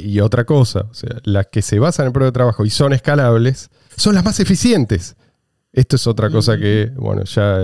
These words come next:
Speaker 1: eh, creo que explicamos en algún episodio anterior, pero si, si la moneda se basa en prueba de trabajo, pero puede escalar,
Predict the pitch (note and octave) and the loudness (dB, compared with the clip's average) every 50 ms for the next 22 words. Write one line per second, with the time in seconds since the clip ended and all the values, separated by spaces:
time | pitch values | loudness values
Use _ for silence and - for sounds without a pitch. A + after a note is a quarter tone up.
0 | - - G#2 G2+ - - - C#3 C#3 A2 G2+ - - - G2+ G2 G#2+ G2+ G2+ F#2+ | -4 -6 -8 -10 -8 -6 -4 -4 -2 -2 -4 -6 -6 -6 -2 -2 0 0 0 -2
1 | - - F#2+ F#2+ F#2+ G2 G2+ G#2 G#2 G#2 G2+ F#2+ G2+ F#2 G#2+ G#2+ G#2 G2 G2 G#2 | -2 -4 -4 -2 -2 -4 -4 -4 -4 -4 -4 -4 -4 -4 -2 -2 -2 -2 -2 -2
2 | G2+ A2 A#2 A2+ G2+ G#2 G2 G2 F#2 - - - - - - - _ _ _ _ | 0 0 0 -2 -2 -2 -2 -2 -4 -4 -10 -20 -20 -20 -20 -20 _ _ _ _
3 | - A2 - G2 - - - A2+ A2 A2 A2 A2 A#2 B2 C#3 D#3+ D#3 C3 A2 G2+ | -12 -8 -8 -8 -8 -6 -2 0 0 2 2 2 2 2 2 2 2 2 2 0
4 | F2+ - _ _ _ _ - _ _ _ _ _ _ _ _ _ _ _ _ _ | -2 -4 _ _ _ _ -20 _ _ _ _ _ _ _ _ _ _ _ _ _
5 | _ _ - - - G2+ G#2+ C3 C#3+ C#3 C3+ C3 C#3 C3 B2+ B2 A#2 B2 B2 B2+ | _ _ -8 -2 0 2 2 2 2 0 0 0 0 0 0 0 0 0 0 2
6 | B2 A#2 G2+ - - F#2 - _ _ _ _ _ _ - C#3+ D3 C#3 A2+ A2 F#2+ | 0 0 -2 -2 -4 -6 -6 _ _ _ _ _ _ 0 2 2 2 2 2 0
7 | F2 - _ _ _ _ _ _ - - C#3 C#3 C3+ B2 A#2+ A#2+ - - - C#3 | -2 -6 _ _ _ _ _ _ 0 2 2 4 4 4 4 2 2 0 0 0
8 | C3 C#3+ C#3+ B2+ A#2+ B2 B2+ - | 0 2 0 0 -2 -2 -6 -8